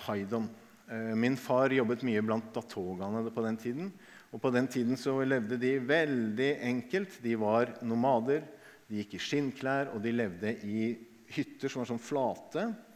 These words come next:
eh, for at de ikke skulle vært så synlige på lang avstand, og mørke inni, og ikke noen vinduer, for det var trussel, trusler utenfra, fra andre som drev med kveg. Og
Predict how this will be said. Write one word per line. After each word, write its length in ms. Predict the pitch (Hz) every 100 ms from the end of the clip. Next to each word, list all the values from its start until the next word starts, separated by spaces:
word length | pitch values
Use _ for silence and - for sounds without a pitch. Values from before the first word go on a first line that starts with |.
| - - - - -
eh, 320 | 120 120 113 110
for 180 | - 110
at 140 | 107
de 80 | 110
ikke 140 | - -
skulle 240 | 104 104
vært 160 | 90 107
så 60 |
synlige 440 | - 127 104 92 104
på 140 | 117
lang 160 | 110 110
avstand, 400 | 110 - 170 226 - - - - -
og 220 | 110 123
mørke 640 | 110 113 98 76 - -
inni, 240 | 104 80 90
og 60 | 104
ikke 220 | - 98
noen 140 | 104
vinduer, 500 | 110 104 76 69 85
for 160 | 92 -
det 140 | 90
var 100 | 92 -
trussel, 480 | - 87 - - 95 92 - _ _ _ -
trusler 540 | 95 87 - 98 92
utenfra, 340 | - 85 135 202
fra 160 | 135 -
andre 380 | 95 76 71 82
som 220 | - 87 87 - - - - - _
drev 220 | - 110 95
med 160 | 104
kveg. 460 | 104 98 85 73 - - - _ _ _ _ _ - - - - -
Og 140 | 147